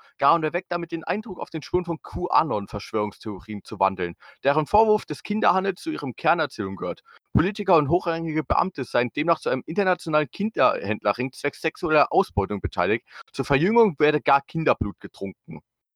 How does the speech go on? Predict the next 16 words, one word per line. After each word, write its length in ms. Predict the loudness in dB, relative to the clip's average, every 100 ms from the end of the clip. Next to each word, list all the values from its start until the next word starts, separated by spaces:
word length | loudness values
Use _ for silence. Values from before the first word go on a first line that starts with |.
| _ -4
Auch 200 | -2 0
wenn 140 | -2
Sido 240 | -4 -6 -4
das 140 | -4 -4
so 80 |
nicht 220 | -6 -6 -10
explizit 500 | -12 -12 -12 -8 -4
formuliert, 500 | -2 0 -2 -4 -4
könnte 280 | -4 -2 -2
seine 180 | 0 2
Ausführung 360 | 2 0 -4
in 40 | -4
diese 260 | -8 -10 -10
Richtung 220 | -10 -10
interpretierbar 640 | -10 -10 -10 -2 -2 0
sein. 300 | -4 -6 -6